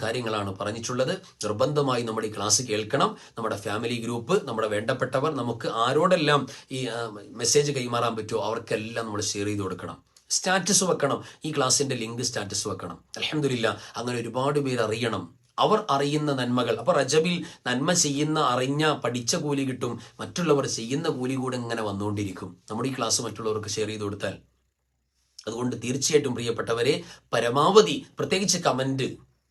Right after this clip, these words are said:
വലിയ സന്തോഷം തോന്നി, വലിയ റാഹത്ത് തോന്നി. എത്രയോ എല്ലാവരും മാക്സിമം കമന്റുകളിൽ അത് വായിക്കാൻ വേണ്ടി ശ്രമിച്ചിട്ടുണ്ട്. അൽഹംദുലില്ലാ, ഇനിയും ശ്രമിക്കും. നിങ്ങളുടെ കമന്റും നിങ്ങളുടെ ലൈക്കും എന്താണ് അതിൻ്റെ ബെനിഫിറ്റ് എന്നറിയോ?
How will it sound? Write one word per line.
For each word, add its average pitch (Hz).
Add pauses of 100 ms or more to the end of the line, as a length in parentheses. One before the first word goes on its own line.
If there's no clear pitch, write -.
(140)
വലിയ 143
സന്തോഷം 127
തോന്നി, 104 (180)
വലിയ 113
റാഹത്ത് 120
തോന്നി. 98 (200)
എത്രയോ 135
എല്ലാവരും 131
മാക്സിമം 151
കമന്റുകളിൽ 139 (240)
അത് 131
വായിക്കാൻ 123
വേണ്ടി 107
ശ്രമിച്ചിട്ടുണ്ട്. 101
അൽഹംദുലില്ലാ, 101 (220)
ഇനിയും 196
ശ്രമിക്കും. 143
നിങ്ങളുടെ 135
കമന്റും 143
നിങ്ങളുടെ 131
ലൈക്കും 117 (100)
എന്താണ് 143
അതിൻ്റെ 131
ബെനിഫിറ്റ് 110
എന്നറിയോ? 107